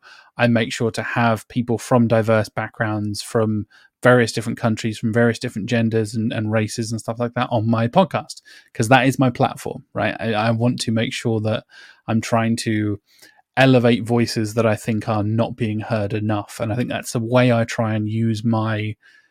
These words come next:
kind of privilege as a man <laughs> and a-, as a podcast host, I guess the com-, the confidence in me being a podcast host for the last twelve years or so, being able to bring my expertise and my knowledge to say, like, "I think this person needs to be heard more in the industry. This person deserves to be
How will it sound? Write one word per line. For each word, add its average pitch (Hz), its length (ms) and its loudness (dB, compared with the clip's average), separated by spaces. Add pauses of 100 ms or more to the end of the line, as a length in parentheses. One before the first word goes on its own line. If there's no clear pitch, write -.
(240)
kind 110 220 0
of 101 140 -4
privilege 127 580 2
as 117 220 0
a 123 80 4
man 127 500 2 (160)
<laughs> - 560 -4
and 117 340 4 (280)
a-, 117 240 -2
as 117 160 0
a 113 60 2
podcast 110 480 0
host, 117 160 0
I 117 60 4
guess 110 160 -4
the 123 100 -2
com-, 123 280 0
the 123 100 4
confidence 120 580 0
in 113 100 -2
me 110 140 0
being 110 360 -2 (440)
a 127 80 -4
podcast 110 440 0
host 117 180 0
for 113 100 -2
the 107 80 0
last 104 300 -2 (160)
twelve 107 340 -2
years 107 240 0
or 107 120 -4
so, 104 300 -4 (600)
being 120 200 6
able 110 220 0
to 120 120 -16
bring 117 220 2
my 113 160 2
expertise 110 640 -2
and 107 100 -2
my 110 140 2
knowledge 104 320 -2
to 113 80 -6
say, 113 140 -4
like, 107 240 -4
"I 135 160 4
think 117 280 -2
this 120 160 -2
person 110 400 -2
needs 107 220 -4
to - 80 -16
be 110 80 -6
heard 110 340 -4
more 117 300 2
in 107 80 -4
the 104 80 -4
industry. 104 280 -8
This 117 180 -2
person 113 340 0
deserves 110 420 0
to - 80 -14
be 110 260 -6